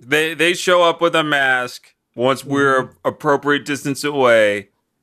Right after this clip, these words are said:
Speaker 1: they lower it so they could deliver their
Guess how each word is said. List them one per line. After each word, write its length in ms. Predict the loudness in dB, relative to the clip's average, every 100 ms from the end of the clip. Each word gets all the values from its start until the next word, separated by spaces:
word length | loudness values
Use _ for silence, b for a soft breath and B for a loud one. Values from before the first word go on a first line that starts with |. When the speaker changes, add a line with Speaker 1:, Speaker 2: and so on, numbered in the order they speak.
| _ -4
Speaker 1:
they 180 | 0 2
lower 420 | 2 2 2 0
it 140 | -4 _ _ _ _ _
so 100 | -12
they 140 | -8 -8
could 160 | -6 -10
deliver 340 | -8 -8 -8
their 140 | -8